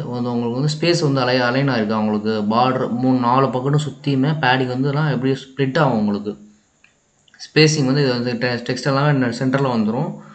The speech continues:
உங்களுக்கு சுத்தி வந்து ஸ்பேசிங் வந்து அலைன் ஆயிருக்கும். இங்கிட்டு ஸ்பேஸ் அலைன் ஆயிருக்கும், இங்கிட்டு ஸ்பேஸ் எல்லா சுத்தியுமே ஸ்பேஸ் வந்து அலைன் ஆயிருக்கும். நீங்க எவ்வளவுக்கு எவ்வளவு கொடுக்குறீங்களோ, அவ்வளவுக்கு எவ்வளவு வந்து ஸ்பேஸ் வந்து அலைன் ஆகும்.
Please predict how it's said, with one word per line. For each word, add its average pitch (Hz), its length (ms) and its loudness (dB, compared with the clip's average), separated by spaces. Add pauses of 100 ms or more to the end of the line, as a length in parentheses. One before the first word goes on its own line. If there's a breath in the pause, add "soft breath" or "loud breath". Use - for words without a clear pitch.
(380 loud breath)
உங்களுக்கு 135 340 2
சுத்தி 147 340 0
வந்து 151 300 2
ஸ்பேசிங் 147 380 4
வந்து 135 160 2
அலைன் 127 240 2
ஆயிருக்கும். 113 340 0
இங்கிட்டு 123 320 0
ஸ்பேஸ் 127 280 0
அலைன் 120 200 -2
ஆயிருக்கும், 110 300 0
இங்கிட்டு 123 240 -4
ஸ்பேஸ் 113 260 -4 (160)
எல்லா 120 160 0 (140)
சுத்தியுமே 131 440 -2
ஸ்பேஸ் 123 280 -2
வந்து 113 180 0
அலைன் 110 240 0
ஆயிருக்கும். 101 320 -8 (600 loud breath)
நீங்க 120 180 -6
எவ்வளவுக்கு 151 260 2
எவ்வளவு 135 160 2
கொடுக்குறீங்களோ, 131 400 0
அவ்வளவுக்கு 123 240 -4
எவ்வளவு 127 140 -2
வந்து 127 160 -2
ஸ்பேஸ் 123 260 -4
வந்து 117 200 -4
அலைன் 113 260 0
ஆகும். 104 200 -4